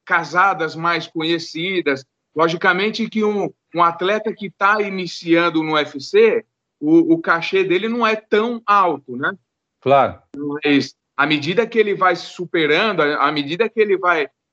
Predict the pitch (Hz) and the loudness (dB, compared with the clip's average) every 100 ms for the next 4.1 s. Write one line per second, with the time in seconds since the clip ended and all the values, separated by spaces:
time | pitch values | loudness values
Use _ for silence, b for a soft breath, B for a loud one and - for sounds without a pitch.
0 | _ - 190 185 196 180 - 170 170 - | _ -10 -8 -2 0 0 -4 -10 -10 0
1 | 160 202 202 156 170 156 165 160 196 190 | 2 2 0 0 0 0 -2 -2 -2 -2
2 | 170 156 - 180 214 - 143 143 170 - | -4 -6 -6 -2 -2 -2 -4 0 -2 0
3 | 165 165 214 214 - - 170 202 208 - | -4 -2 -4 -6 -14 -2 2 2 0 -6
4 | 131 | -12